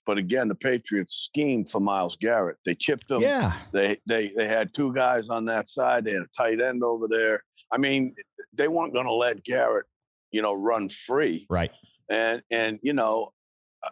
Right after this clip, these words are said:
Speaker 1: I think the offensive line, and I heard s-, one of the guys this week talking about it, is they are now rounding into one of the best offensive lines in, in the N F L.
Speaker 2: Which we thought
Speaker 1: And
Speaker 2: was gonna be the case in the beginning of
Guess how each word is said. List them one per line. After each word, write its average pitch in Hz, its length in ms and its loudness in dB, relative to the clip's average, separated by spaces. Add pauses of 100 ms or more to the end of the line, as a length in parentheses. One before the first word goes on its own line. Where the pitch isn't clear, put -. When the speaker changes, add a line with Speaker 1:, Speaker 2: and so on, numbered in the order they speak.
(540)
Speaker 1:
I 117 120 2
think 139 240 -4
the 110 120 0
offensive 117 480 0
line, 117 300 0
and 104 100 0
I 101 100 4
heard 110 160 2
s-, - 180 -4
one 113 220 0
of 101 80 0
the 98 180 2 (160)
guys 107 400 0 (100)
this 113 220 -2
week 107 200 0
talking 120 400 0
about 98 340 2
it, 101 40 0
is 104 200 -2
they 127 160 2
are 113 140 2
now 110 440 2 (800)
rounding 117 500 0
into 123 220 0
one 120 220 0
of 117 80 0
the 104 60 2
best 107 320 0
offensive 107 540 -2
lines 107 420 0
in, 107 200 0 (180)
in 110 120 0
the 107 120 2
N 110 120 2
F 101 160 0
L. 113 260 2
Speaker 2:
Which 117 200 -2
we 127 100 2
thought 131 320 0
Speaker 1:
And - 80 -4
Speaker 2:
was 117 100 -2
gonna 120 180 2
be 110 120 4
the 101 100 2
case 107 320 0
in 107 60 -2
the 101 60 0
beginning 131 140 2
of 139 40 2